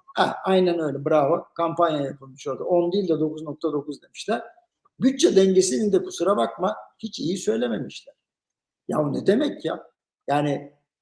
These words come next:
bütçe açığının milli geliri oranı yüzde altı nokta dört. Gelecek sene de altı nokta dört. Hadi sonra biraz disiplin geliyor, üç nokta dört.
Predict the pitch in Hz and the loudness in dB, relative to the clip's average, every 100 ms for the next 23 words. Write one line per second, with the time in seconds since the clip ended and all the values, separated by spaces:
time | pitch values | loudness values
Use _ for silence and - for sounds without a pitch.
0 | - - - - 156 202 - 190 175 156 | -20 -20 -20 -18 -4 -2 0 2 2 0
1 | - 156 170 - 147 156 180 165 160 151 | -2 0 -2 -4 -4 -2 0 2 2 2
2 | 151 139 139 156 180 156 147 160 151 151 | 0 -2 -2 -2 -2 -4 -2 -2 -2 -2
3 | 175 147 - 185 175 156 - 151 156 156 | -6 -6 -2 2 4 2 0 0 4 6
4 | 190 - 143 135 - 139 - - 135 _ | 6 4 -6 -6 -6 -6 -10 -14 -16 _
5 | - 175 214 - - _ _ _ _ _ | -4 0 0 -2 -18 _ _ _ _ _
6 | - 214 220 220 220 202 185 202 190 185 | 0 2 2 4 6 6 6 4 2 -4
7 | - 190 - 202 185 170 156 143 - - | -6 -8 -4 -2 2 2 2 0 -2 -6
8 | 175 - 151 - 139 127 180 - | -8 -6 -6 -4 -4 2 2 2